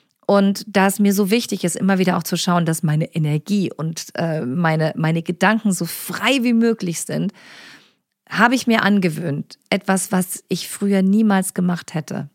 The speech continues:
aber schon jetzt seit, ach, über fünfzehn Jahren mache ich das. Sobald es eine, ein unausgesprochenes Thema gibt, irgendetwas, was mich ständig beschäftigt,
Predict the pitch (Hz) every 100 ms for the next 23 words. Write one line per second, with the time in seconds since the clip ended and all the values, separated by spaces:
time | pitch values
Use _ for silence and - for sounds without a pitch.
0 | _ - 160 170 - 165 170 - - 160
1 | 180 _ - - - _ _ - - 170
2 | 160 160 - 175 - - 170 156 160 180
3 | 160 151 156 - 156 135 - - - -
4 | - _ _ _ _ - 196 214 269 294
5 | - 226 214 202 - - 190 - 254 285
6 | - 208 190 196 - - 185 190 175 -
7 | - 175 151 139 - 156 - - - 254
8 | 226 - 190 180 196 190 185 - 220 220
9 | 208 - 185 - 170 - -